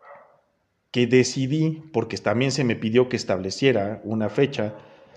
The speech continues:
lo cual se me hace lógico, decidí transmitir lunes y viernes. Así que pueden esperar puntual,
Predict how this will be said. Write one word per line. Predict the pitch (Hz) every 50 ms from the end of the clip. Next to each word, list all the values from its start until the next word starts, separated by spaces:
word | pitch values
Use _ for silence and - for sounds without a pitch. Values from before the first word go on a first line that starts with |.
| - - _ -
lo | - - 110 107 -
cual | 127 127 120
se | - 110
me | 110
hace | 107 - 117
lógico, | 117 139 - - 110 - - 98 90 - - - - - _ _ _ _ _ _ _
decidí | - 123 120 - 135 135 180 180
transmitir | 180 180 156 151 127 113 - 143 143 147 -
lunes | 147 156 175 196 202 208 214 214 214 - -
y | 127 117
viernes. | 110 107 98 - 92 90 - - - - - _ _ _ _ _ _ _ _ _ _ _ _ _ _ _
Así | - 98 - - 123 127 127
que | - 135 131 131 127 131 - _ -
pueden | - 131 147 143 131 117
esperar | 110 110 - - 110 113 120 117 -
puntual, | - 107 107 104 - 123 117 120 123 120 120 -